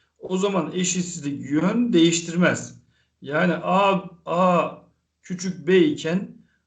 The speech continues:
a artı eksi c küçük b artı eksi c, e, haline gelir. Yani mesela iki küçük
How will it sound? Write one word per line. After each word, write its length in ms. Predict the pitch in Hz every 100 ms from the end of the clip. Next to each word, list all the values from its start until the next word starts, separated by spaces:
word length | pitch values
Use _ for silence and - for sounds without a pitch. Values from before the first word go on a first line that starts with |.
| _
a 160 | 170 196
artı 600 | 175 165 156 147 - 208
eksi 420 | 180 151 - 131
c 300 | 123 151 185
küçük 360 | 185 - 220 202
b 220 | 147 202
artı 420 | 185 170 160 208
eksi 340 | 180 143 143 127
c, 420 | 151 190 - - - _ - - _ _
e, 440 | 156 151 143 139 -
haline 800 | 160 180 139 139 180 247 240 226
gelir. 460 | 214 208 151 123 139
Yani 300 | 175 185 185
mesela 580 | 190 190 190 175 151
iki 440 | - 190 - 247 240
küçük 640 | 233 180 180 180 - -